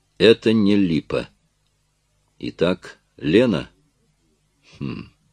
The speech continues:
Придётся, кажется, проверить и эту версию. Но пока что надо уточнить пункт второй.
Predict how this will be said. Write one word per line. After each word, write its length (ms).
Придётся, 500
кажется, 500
проверить 840
и 140
эту 280
версию. 560
Но 260
пока 340
что 220
надо 420
уточнить 760
пункт 420
второй. 680